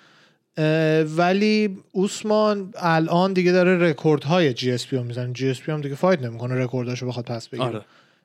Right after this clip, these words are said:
Speaker 1: معمولاً هم رکورد همینجوری پیش میره دیگه. پنج سال دیگه هم یکی میاد رکوردهای عثمان رو
Speaker 2: رکوردهای
Speaker 1: می‌زنه.
Speaker 2: عثمان رو می‌زنه.
Speaker 1: ارزش کسی مثل جی اس پی اینه که اولی بود که نشون داد آقا این ورزش ورزشه، دعوا نیست.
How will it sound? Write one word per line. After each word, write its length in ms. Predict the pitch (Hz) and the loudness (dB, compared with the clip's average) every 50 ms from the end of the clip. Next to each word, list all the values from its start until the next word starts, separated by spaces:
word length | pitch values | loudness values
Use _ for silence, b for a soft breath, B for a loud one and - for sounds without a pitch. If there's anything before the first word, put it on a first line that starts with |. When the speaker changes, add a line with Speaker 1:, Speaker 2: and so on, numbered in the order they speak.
| b b | b b
Speaker 1:
معمولاً 440 | 175 170 180 180 180 180 180 190 202 | 0 0 0 2 0 2 2 2 2
هم 80 | 202 196 | 2 2
رکورد 320 | 202 180 - 196 196 175 | 2 2 2 2 2 4
همینجوری 420 | 196 196 196 196 190 170 175 190 214 | 4 2 2 2 0 0 2 0 0
پیش 280 | 180 160 127 - - | 0 -2 -6 -6 -6
میره 200 | 143 135 135 131 | -4 -4 -2 -2
دیگه. 200 | 123 127 120 135 | -2 -4 -4 -2
پنج 240 | - 156 151 156 147 | -2 0 0 0 2
سال 180 | - 165 156 143 | 2 0 2 2
دیگه 180 | 143 135 147 | 2 2 0
هم 100 | 147 147 | 0 0
یکی 180 | 151 147 - 156 | -2 -4 -4 -4
میاد 240 | 147 147 143 135 143 | -4 -2 -2 -2 -2
رکوردهای 440 | 131 - 139 135 127 135 139 143 | -2 -2 -4 -4 -2 -2 -2 -2
عثمان 220 | 135 127 - 143 143 | -2 -2 0 0 0
رو 60 | 139 | 0
Speaker 2:
رکوردهای 280 | 113 143 139 131 135 143 | 0 0 0 0 0 0
Speaker 1:
می‌زنه. 100 | 147 151 | -2 -2
Speaker 2:
عثمان 300 | 147 - - 139 143 151 | -6 -8 -6 -6 -4 -4
رو 80 | 151 | -4
می‌زنه. 240 | 135 120 113 - _ _ _ | -6 -8 -10 -16 _ _ _
Speaker 1:
ارزش 480 | - 175 185 202 233 240 233 254 226 - | -2 0 0 0 0 0 -2 -2 -2 -4
کسی 340 | 240 - 240 233 226 - 233 | -2 -2 -2 -2 -2 -2 -6
مثل 200 | 233 220 - 226 | -6 -4 -6 -6
جی 180 | - 240 233 | -2 0 0
اس 160 | 233 220 - - | 0 0 -2 -6
پی 80 | 226 | -8
اینه 200 | 226 226 233 233 | -8 -8 -8 -8
که 280 | 220 - 233 233 240 - _ - | -6 -6 -6 -6 -6 -10 _ -8
اولی 720 | - 135 143 135 123 139 131 123 127 131 160 185 190 156 117 | -6 -4 -4 -4 -4 -4 -4 -4 -4 -4 -4 -4 -4 -6 -6
بود 240 | 110 110 107 - | -8 -12 -14 -14
که 140 | - - 113 | -14 -14 -12
نشون 380 | 117 123 123 123 - 151 143 147 | -10 -10 -10 -10 -10 -10 -6 -4
داد 160 | 156 160 165 | -2 0 0
آقا 180 | 170 175 180 160 | 0 0 0 -2
این 200 | 131 123 123 123 | -2 -4 -6 -6
ورزش 580 | 131 127 127 127 123 135 175 190 - - - | -4 -4 -4 -4 -4 -4 -4 -4 -4 -6 -4
ورزشه، 600 | 151 131 120 120 120 123 165 180 165 - - - _ | -4 -4 -4 -6 -2 0 0 0 0 -2 -6 -10 _
دعوا 420 | - 123 110 110 120 120 131 151 | -14 -14 -12 -8 -4 -2 -2 -2
نیست. 320 | 170 160 117 - - - | -2 -2 -6 -10 -14 -20